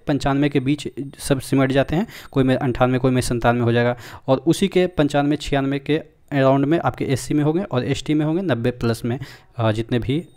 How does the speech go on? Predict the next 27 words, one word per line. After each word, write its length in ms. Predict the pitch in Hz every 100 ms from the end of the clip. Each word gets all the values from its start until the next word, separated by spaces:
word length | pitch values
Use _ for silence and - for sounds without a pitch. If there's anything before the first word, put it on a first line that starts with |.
| -
आते 240 | 113 107 113
हैं। 160 | 113 - -
ठीक 120 | 175
है, 80 | 233 185 - -
तो 80 | -
आशा 240 | 156 208
करते 260 | 190 - 196
हैं 60 |
चीज़ें 260 | 196 165 170
समझ 240 | 170 160
में 100 | 165
आई 200 | 131 143
होगी। 220 | 156 170
और 280 | 175 147 170
भी 160 | 160 185
कोई, 360 | - 165 175 -
अ, 60 | 127
वीडियो 320 | 131 143 156
के 140 | 147
माध्यम 300 | 135 131 147
से 140 | 143 160
आप 220 | 135 -
कुछ 220 | 131 -
भी 100 | 160
अपडेट 540 | - 135 117 135 135
चाहते 340 | - 127 120
हैं 120 | 147